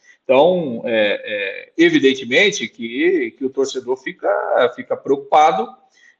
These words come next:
é, porque, é, você traz um treinador que tem pouca experiência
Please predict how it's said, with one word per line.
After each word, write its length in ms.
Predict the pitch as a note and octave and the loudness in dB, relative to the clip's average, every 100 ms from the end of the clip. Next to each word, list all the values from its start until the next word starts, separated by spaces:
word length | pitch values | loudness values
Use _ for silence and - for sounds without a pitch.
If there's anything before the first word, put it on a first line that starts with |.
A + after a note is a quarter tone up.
| _ | _
é, 920 | A#2 G#2+ G#2 G#2 G2 G2 F#2 F2 - - | -8 -6 -6 -8 -8 -10 -10 -12 -14 -6
porque, 800 | C#3+ C#3+ B2 A#2+ C#3 E3 F#3+ - _ _ _ | -6 -2 2 6 6 4 0 -6 _ _ _
é, 380 | - - G#2 G#2 | -16 -12 -12 -10
você 220 | A2+ A#2+ C#3 | -8 -2 -2
traz 320 | - A#2+ A#2+ | 2 2 2
um 100 | B2+ | -2
treinador 560 | B2 C3+ D#3 B2 B2 C3 | 0 2 2 2 0 0
que 100 | E3+ | -4
tem 240 | D#3 C#3+ | -8 -8
pouca 300 | - C3+ C3 | -6 -6 -4
experiência 840 | C3 - E3 E3 C#3+ F3 - G#3+ | -6 -4 -4 -4 -4 -6 -2 -4